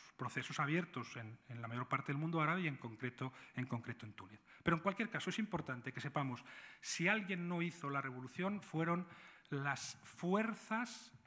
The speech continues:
eh, ya organizadas, partidos políticos, el sindicato U G T T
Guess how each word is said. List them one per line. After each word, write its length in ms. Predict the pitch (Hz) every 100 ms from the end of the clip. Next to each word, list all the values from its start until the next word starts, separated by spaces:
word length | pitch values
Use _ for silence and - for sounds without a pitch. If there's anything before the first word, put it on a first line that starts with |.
| 147
eh, 520 | 147 139 127 117 123
ya 180 | 120 135
organizadas, 760 | 139 147 160 180 185 220 226
partidos 540 | 226 143 - 131 131 -
políticos, 640 | - 139 175 185 208 208 - - - - - -
el 140 | 190
sindicato 580 | - 160 156 160 185 170
U 80 | 160
G 160 | -
T 100 | 151
T 240 | 165 233